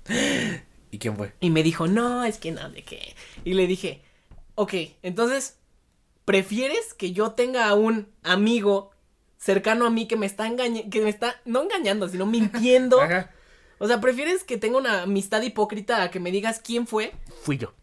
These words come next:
Speaker 2: Y me dijo,
Speaker 1: <laughs>
Speaker 2: y me
Speaker 1: Ajá.
Speaker 2: dijo, "Bueno, tienes razón".
Speaker 1: ¿Quién fue?
Speaker 2: Y me dice así tal cual,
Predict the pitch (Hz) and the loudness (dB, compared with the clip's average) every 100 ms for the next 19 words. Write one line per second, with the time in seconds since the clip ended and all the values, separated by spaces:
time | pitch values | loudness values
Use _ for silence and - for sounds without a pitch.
0 | _ 214 220 214 220 - 226 208 202 190 | _ 0 4 6 6 4 8 10 10 10
1 | 277 269 240 - - 214 208 220 208 214 | 6 4 -2 -2 -2 2 2 2 2 2
2 | 190 202 220 208 165 165 214 226 196 170 | 4 4 2 2 -4 -4 -4 -2 -4 -4
3 | 175 170 - 170 160 160 - - 190 190 | -6 -8 -6 -6 -2 -4 -6 -4 0 2
4 | 185 196 196 175 185 170 165 160 147 | 2 0 -2 -4 -6 -8 -8 -8 -8